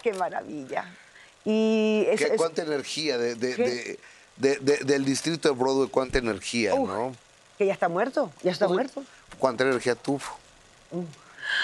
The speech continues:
Speaker 1: ¿No sabes?
Speaker 2: Tie-, tiene
Speaker 1: Sí,
Speaker 2: que, tiene
Speaker 1: de la Agenda veintiuno.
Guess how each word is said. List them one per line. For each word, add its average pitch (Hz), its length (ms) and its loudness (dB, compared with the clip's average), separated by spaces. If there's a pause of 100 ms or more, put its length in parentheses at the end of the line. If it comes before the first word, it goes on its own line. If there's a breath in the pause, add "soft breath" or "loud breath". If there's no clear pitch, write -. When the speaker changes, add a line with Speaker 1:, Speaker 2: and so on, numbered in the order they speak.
(260 loud breath)
Speaker 1:
¿No 190 60 -4
sabes? 233 580 0 (260)
Speaker 2:
Tie-, 175 260 -2
tiene 196 200 2
Speaker 1:
Sí, - 60 -4
Speaker 2:
que, 185 120 -2
tiene 190 240 -2
Speaker 1:
de 226 100 0
la 226 100 0
Agenda 294 340 0
veintiuno. 302 680 -2